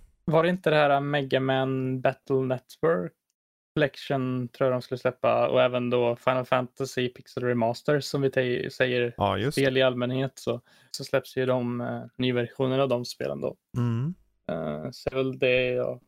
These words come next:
Speaker 1: kommer på mer i alla fall. Det
Speaker 2: Ja.
Speaker 1: kanske kan vara nä-, värt att nämna.
Speaker 2: Ja, varför inte?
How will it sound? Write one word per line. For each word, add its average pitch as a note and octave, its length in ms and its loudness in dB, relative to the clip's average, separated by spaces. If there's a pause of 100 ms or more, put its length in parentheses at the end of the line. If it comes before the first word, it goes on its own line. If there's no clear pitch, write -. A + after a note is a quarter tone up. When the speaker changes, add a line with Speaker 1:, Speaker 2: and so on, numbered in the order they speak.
Speaker 1:
kommer D3+ 160 -4
på C3 380 2 (200)
mer B2 320 -4
i A#2+ 40 -8 (540)
alla B2+ 80 -10
fall. B2 200 -2 (880)
Det B2+ 80 0
Speaker 2:
Ja. C#3 140 4
Speaker 1:
kanske D#3+ 340 2
kan B2+ 100 -6 (160)
vara C3 160 2
nä-, B2+ 240 0
värt A#2+ 180 0
att - 80 -12
nämna. A#2+ 280 -6 (500)
Speaker 2:
Ja, F3+ 240 6
varför F3 280 2
inte? - 460 -2